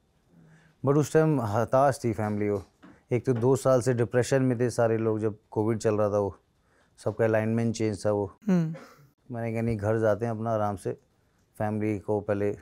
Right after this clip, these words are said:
Speaker 1: थोड़ा एंजॉय करने दीजिए।"
Speaker 2: हाँ, आपका स्टेटमेंट भी यही आया था कि उसमें आपने कहा कि बायो बबल ही सेफ नहीं है, तो कोई चांस क्यों ले?
Speaker 1: नहीं, बिल्कुल, सारे, सबके सब वायरस से चल रहे थे ना वो।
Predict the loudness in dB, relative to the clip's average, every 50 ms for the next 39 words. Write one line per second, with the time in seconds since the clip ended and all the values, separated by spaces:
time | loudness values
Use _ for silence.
0 | _ _ _ _ _ _ -4 0 0 0 -2 -4 _ -8 -6 -2 0 0 0 0
1 | 0 -4 -4 -6 -6 -8 -8 -10 -12 _ _ _ _ _ _ _ _ _ _ _
2 | _ _ _ _ _ _ _ _ _ _ _ -20 -20 _ _ _ _ -2 2 4
3 | 4 2 4 4 2 4 6 4 4 4 6 4 6 8 8 10 10 10 10 10
4 | 8 8 8 6 4 4 2 2 2 2 2 -2 -6 -16 -20 -20 _ _ _ _
5 | 0 0 0 4 4 4 6 6 6 6 4 4 6 6 6 6 6 6 6 6
6 | 8 8 8 8 8 8 8 6 8 8 8 8 6 6 4 6 6 6 6 6
7 | 4 4 2 4 4 4 2 2 2 2 4 4 4 4 2 2 2 2 2 0
8 | -2 -2 0 0 2 4 4 4 4 2 -2 -8 _ _ _ _ _ _ _ _
9 | _ _ -8 _ 2 4 4 4 4 4 2 4 6 6 6 6 6 4 2 0
10 | 0 0 0 0 0 4 4 2 2 2 -2 -4 0 2 4 4 4 4 2 0
11 | -2 0 0 0 0 0 -2 -2 -2 -4 -4 -4 -4 -6 -10